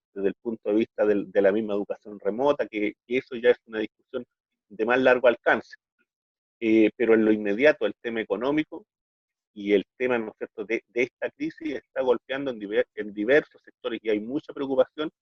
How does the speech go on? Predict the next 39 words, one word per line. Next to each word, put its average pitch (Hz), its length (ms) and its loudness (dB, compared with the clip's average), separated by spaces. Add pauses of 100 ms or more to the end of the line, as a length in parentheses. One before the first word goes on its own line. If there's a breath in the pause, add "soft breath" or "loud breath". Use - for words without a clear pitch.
(280)
y 107 80 -4 (160)
por, 107 280 4
y 113 140 -4
por 104 200 -2
el 104 140 -2
lado 135 240 6
del 131 100 4
Ministerio 131 540 -6
de 143 60 2
Educación 139 460 -6
tampoco - 560 -14
se 117 100 -12
ve, 131 240 -8 (480)
eh, 110 180 0
tanta 131 360 2
claridad 117 600 4 (100)
frente, 104 540 -2
frente 110 300 -2
a 107 40 8
ese 117 220 0
escenario. 110 500 -2 (380)
Pero, 127 240 -2 (180)
pero 127 140 2
a - 20 6
mí 156 140 2
me 170 100 0
parece 143 320 -4
también 127 500 -6
que 123 100 -4
hay 123 100 0
otro 165 240 4
elemento 156 440 0
que 143 80 0
también 127 400 -10
está 127 480 2
circulando 113 480 -2
en 135 60 -2
la 123 80 2
semana, 120 420 -8